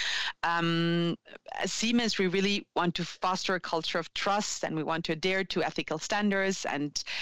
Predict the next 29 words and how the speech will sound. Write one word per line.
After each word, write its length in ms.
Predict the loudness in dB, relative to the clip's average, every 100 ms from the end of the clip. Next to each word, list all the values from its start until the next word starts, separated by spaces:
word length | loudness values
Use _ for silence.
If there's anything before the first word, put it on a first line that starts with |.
| -6 2
we 60 |
want 220 | 4 6 4
to, 60 |
for 80 | 0
example, 280 | 0 2 2
handle 420 | 2 4 6 4
data 520 | 2 0 0 0 2
with 220 | 2 0 -4
care. 560 | 0 2 2 2 0 0 -4 -4
And 100 | -2
how 220 | 2 4 4
do 120 | 4
you, 120 | 2 2 _ -2
do 100 | 2
you 120 | 4
have 380 | 4 2 2 2
that, 360 | 0 0 -4 -4
you 80 | -2
know, 180 | 0 0 -4 -6
that 280 | -4 -2 -2
how 140 | 0 2
do 100 | 2
you 120 | 0
handle 420 | 0 2 4 4
data 400 | 4 2 0 0
maybe 300 | 0 0 0
in 120 | 0 0
underserved, 680 | 2 0 2 0 0 -4 -4
um, 260 | 0 0